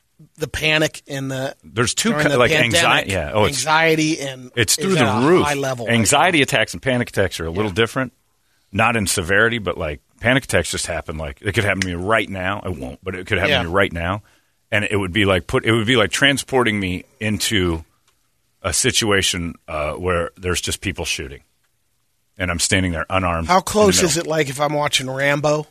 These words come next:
Speaker 1: and he has the
Speaker 2: <laughs>
Speaker 1: flashbacks? And
Speaker 2: <laughs> Oh, it's
Speaker 1: Johnny's,
Speaker 2: very much
Speaker 1: is it like that?
Speaker 2: <laughs> Yes.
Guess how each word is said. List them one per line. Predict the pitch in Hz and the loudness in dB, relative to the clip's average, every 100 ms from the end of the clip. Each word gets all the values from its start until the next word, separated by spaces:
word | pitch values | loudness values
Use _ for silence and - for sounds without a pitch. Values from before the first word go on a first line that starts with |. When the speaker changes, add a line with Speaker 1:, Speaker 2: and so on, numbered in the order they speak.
| _ _ - | _ _ -16
Speaker 1:
and | 139 | -6
he | 151 | 0
has | 143 - | 0 0
the | 143 | -2
Speaker 2:
<laughs> | |
Speaker 1:
flashbacks? | 139 143 143 - 143 143 - - _ - | 0 0 0 2 2 2 -2 -8 _ -12
And | 123 113 | -8 0
Speaker 2:
<laughs> | |
Oh, | 151 147 | 2 2
it's | |
Speaker 1:
Johnny's, | 147 151 | 0 4
Speaker 2:
very | 147 127 | 4 2
much | - | -4
Speaker 1:
is | 147 151 | -6 -4
it | |
like | 143 143 | 0 0
that? | 147 143 151 - | 0 -2 -4 -6
Speaker 2:
<laughs> | - | -12
Yes. | - - - | -12 -12 -16